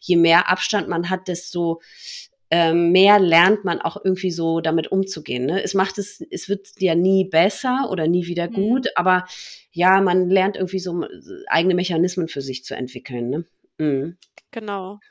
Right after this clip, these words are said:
Speaker 1: Ja.
Speaker 2: richtig. Ja, man lernt, genau, wie du sagst, eigene Mechanismen, irgendwie
Speaker 1: Ja.
Speaker 2: damit umzugehen und
Speaker 1: Ja.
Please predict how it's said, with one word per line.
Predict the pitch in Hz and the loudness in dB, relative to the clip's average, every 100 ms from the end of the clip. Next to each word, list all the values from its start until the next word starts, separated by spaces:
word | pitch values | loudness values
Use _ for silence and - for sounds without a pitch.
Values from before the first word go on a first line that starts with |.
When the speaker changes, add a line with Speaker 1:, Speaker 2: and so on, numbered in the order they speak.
| - | -10
Speaker 1:
Ja. | 156 139 135 | -6 -6 -8
Speaker 2:
richtig. | 196 | -10
Ja, | 123 254 240 | -4 -4 -2
man | 214 | 0
lernt, | 208 214 247 - | 2 0 -2 -6
genau, | 294 214 | -2 -2
wie | 202 | -4
du | 226 | -8
sagst, | 220 214 | -6 -6
eigene | - 208 226 | -4 -6 -6
Mechanismen, | 233 240 226 233 214 185 | -8 -8 -10 -10 -14 -8
irgendwie | 220 151 | -4 -2
Speaker 1:
Ja. | |
Speaker 2:
damit | 214 214 - | -2 -2 -8
umzugehen | 226 - 240 240 240 | -10 -10 -6 -4 -4
und | 220 - | -8 -6
Speaker 1:
Ja. | 160 156 | -4 -4